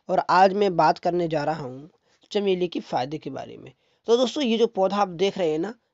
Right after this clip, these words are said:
ये है चमेली का पौधा। और चमेली अनेक बीमारियों को दूर करने के लिए सक्षम मानी जाती है। ये चमेली के पत्ते,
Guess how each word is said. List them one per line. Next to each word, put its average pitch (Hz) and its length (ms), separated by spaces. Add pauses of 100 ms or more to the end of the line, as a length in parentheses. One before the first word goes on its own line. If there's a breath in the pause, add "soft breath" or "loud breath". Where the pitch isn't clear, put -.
(120)
ये 185 160
है 214 140
चमेली 135 440
का 120 120
पौधा। - 420 (400)
और 160 260
चमेली 233 720 (1160)
अनेक 254 460 (1120)
बीमारियों 202 440
को 254 120
दूर 202 200
करने 190 280
के 185 80
लिए 175 140
सक्षम 226 400
मानी 196 240
जाती 170 340
है। 147 120 (400 soft breath)
ये 208 120
चमेली 190 480
के 196 140
पत्ते, 139 420